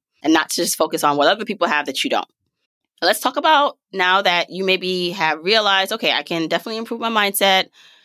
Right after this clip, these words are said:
or habits." So I know we were focusing more really on, we talked a lot about mindset just now, but what are some ways you can improve your mindset? You know, some of them are gonna be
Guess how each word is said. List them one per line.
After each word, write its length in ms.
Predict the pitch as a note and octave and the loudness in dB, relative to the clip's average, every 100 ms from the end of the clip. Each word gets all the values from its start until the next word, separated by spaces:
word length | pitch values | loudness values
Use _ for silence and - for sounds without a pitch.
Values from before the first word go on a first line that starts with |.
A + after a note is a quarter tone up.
| _ _ - | _ _ -2
or 120 | - | 0
habits." 560 | E4 G#3 F3+ G3 C4 - | 2 0 2 0 0 -2
So 180 | F#3+ E3 | 2 2
I 120 | D3+ | 4
know 140 | F#3+ | 2
we 80 | F#3+ | 0
were 80 | G3 | -2
focusing 600 | - F#3 B3 A#3 E3+ E3+ | -2 -4 -4 -2 0 0
more 220 | D#3+ D#3+ | 0 0
really 220 | D#3+ D#3+ | 0 0
on, 280 | C#3 C3+ A#2+ - _ _ _ | 0 0 -2 -10 _ _ _
we 220 | D#3 D3+ | -8 -8
talked 240 | C#3 E3 - | -4 -4 0
a 60 | |
lot 220 | C#3+ D3 D3+ | 2 2 2
about 200 | D3 B2 | 0 2
mindset 360 | C3+ D3+ F3 | 0 0 -2
just 180 | F#3 - | -2 0
now, 200 | F#3 F#3+ | 2 2
but 240 | G#3 D#3 - _ _ _ _ _ _ _ _ _ | 2 0 0 _ _ _ _ _ _ _ _ _
what 160 | D#4+ A3 | 0 2
are 60 | G#4+ | 2
some 160 | G#4+ | 0
ways 140 | E4+ D4 | 0 0
you 100 | D#4+ | 0
can 140 | F#3+ | 0
improve 300 | F#3 - G#3 | 0 -2 -2
your 120 | F3 | 0
mindset? 380 | C#3 B2 - - - _ _ _ _ _ _ _ _ _ _ | 0 -2 -4 -6 -8 _ _ _ _ _ _ _ _ _ _
You 120 | - F#3 | -4 0
know, 120 | D#3 | 2
some 220 | - G#3+ | 0 0
of 60 | A3 | 2
them 180 | G#3+ | 2
are 80 | G3 | 2
gonna 240 | F#3 F3 E3 | 2 0 2
be 500 | D#3+ D#3 D3 D3 | 2 2 2 0